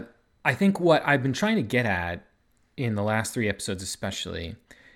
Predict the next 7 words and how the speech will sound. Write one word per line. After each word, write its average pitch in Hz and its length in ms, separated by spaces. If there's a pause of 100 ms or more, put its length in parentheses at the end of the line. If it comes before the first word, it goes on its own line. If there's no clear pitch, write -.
(120)
is 120 220
that 117 340
so 175 460
much 127 580 (100)
of 101 600 (100)
communication 113 840
happens 95 880